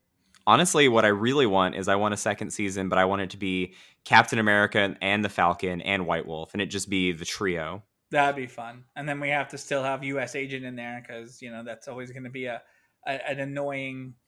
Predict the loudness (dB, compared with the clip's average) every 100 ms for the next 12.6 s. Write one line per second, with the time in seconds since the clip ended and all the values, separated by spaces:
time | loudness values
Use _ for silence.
0 | -4 -4 -4 -4 -6 -4 -8 -4 -4 -4
1 | -4 -6 -6 -8 -12 -10 -10 -8 -12 -12
2 | -10 -6 -4 -6 -10 -10 -12 -12 -8 -6
3 | -6 -8 -12 -16 -18 -14 -8 -8 -4 -4
4 | -4 -8 -8 -8 -10 -14 -16 -16 -14 -14
5 | -16 -20 _ _ 2 4 6 4 4 6
6 | 4 -2 4 6 6 6 4 2 2 6
7 | 6 6 4 2 0 -2 -4 -12 -18 -4
8 | 0 2 2 0 0 0 -2 0 2 2
9 | 2 0 0 2 0 -4 -16 _ 0 2
10 | 2 0 0 2 2 2 0 0 0 0
11 | 0 -2 -4 -2 2 2 4 2 2 4
12 | 4 4 4 4 4